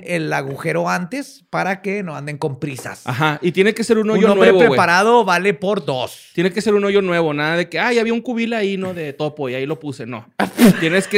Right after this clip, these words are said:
Speaker 2: escarbar tú y a, echarlo ahí, güey.
Speaker 1: ¿Ah, sí?
Speaker 2: Sí, sí, sí, sí.
Speaker 1: <laughs>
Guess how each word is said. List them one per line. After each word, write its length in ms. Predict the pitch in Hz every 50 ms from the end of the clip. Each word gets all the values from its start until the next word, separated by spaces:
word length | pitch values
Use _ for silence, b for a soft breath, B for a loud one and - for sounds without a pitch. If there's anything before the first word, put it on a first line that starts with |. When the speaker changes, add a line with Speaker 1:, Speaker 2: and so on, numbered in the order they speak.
| 196
Speaker 2:
escarbar 500 | 208 196 - 226 208 202 190 190 190 190
tú 300 | 190 196 208 233 254 269
y 240 | 262 214 165 143 123
a, 240 | 120 120 113 113 104
echarlo 340 | 113 120 151 151 160 165 165
ahí, 180 | 160 151 147 135
güey. 260 | 123 113 127 170 - -
Speaker 1:
¿Ah, 200 | 240 - 381 403 -
sí? 100 | - 370 392 453 440 415 415 - -
Speaker 2:
Sí, 380 | - 160 165 202 247 277 294 269
sí, 120 | - 226
sí, 100 | 196 208
sí. 280 | 147 143 190 220 254 277 320
Speaker 1:
<laughs> 60 | 427